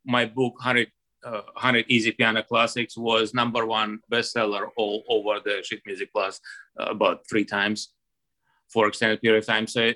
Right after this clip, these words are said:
generally, it was selling better than just about anything. Um, there is an earlier book by James Bastian with the same name, and even some pieces are similar. There's differences in what I do.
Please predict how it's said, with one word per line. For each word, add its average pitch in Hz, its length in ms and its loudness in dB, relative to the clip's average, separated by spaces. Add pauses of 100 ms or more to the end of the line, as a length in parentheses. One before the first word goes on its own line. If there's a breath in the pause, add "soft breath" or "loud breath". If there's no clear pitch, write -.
(120)
generally, 131 600 0
it 110 80 -2
was 110 180 -4
selling 113 320 -2
better 101 320 0
than 95 160 -16
just - 220 -12
about 92 300 -6
anything. 85 320 -16 (680 loud breath)
Um, 117 440 4 (760)
there 180 200 4
is 185 100 2
an 180 180 -6
earlier 202 340 0
book 147 260 -4
by 131 160 0
James 127 320 -6
Bastian 127 520 -2
with 110 200 -6
the 110 80 -10
same 113 340 -2
name, 117 380 -4
and 120 260 -2
even 139 260 -2
some 156 300 0
pieces 165 460 -2
are 110 220 0
similar. 107 440 -6 (500 loud breath)
There's 139 380 2 (220)
differences 139 640 -2
in 123 140 -4
what 113 200 0
I 104 120 -2
do. 104 180 -6